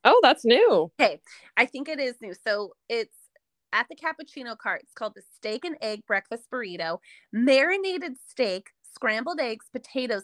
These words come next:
Speaker 2: Monterey Jack with avocado chimichurri. Oh my gosh. So my husband ordered this because he needed breakfast. And I got the new cold brew, Cafe de Ola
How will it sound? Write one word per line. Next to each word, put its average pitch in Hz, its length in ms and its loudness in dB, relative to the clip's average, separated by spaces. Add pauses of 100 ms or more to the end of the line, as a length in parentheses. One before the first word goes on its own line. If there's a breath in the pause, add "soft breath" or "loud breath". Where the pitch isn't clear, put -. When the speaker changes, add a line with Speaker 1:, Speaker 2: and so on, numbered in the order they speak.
Speaker 2:
Monterey 220 400 -2
Jack 247 360 0 (340)
with 220 180 -2 (180)
avocado 240 720 -2
chimichurri. 226 1040 -8 (960)
Oh 240 520 0 (240)
my 240 200 -2
gosh. 202 280 -4 (120)
So 262 180 0
my 226 160 -8
husband 302 440 -8
ordered 214 320 -6
this 175 260 -12
because 190 300 -12
he 190 140 -12
needed 180 500 0 (300)
breakfast. - 640 -2 (1120)
And 240 220 -2
I 247 220 4
got 269 240 4
the 254 80 0
new 220 140 -6
cold 202 240 0
brew, 202 140 2
Cafe 240 500 4 (100)
de 208 460 2 (460 soft breath)
Ola 240 360 2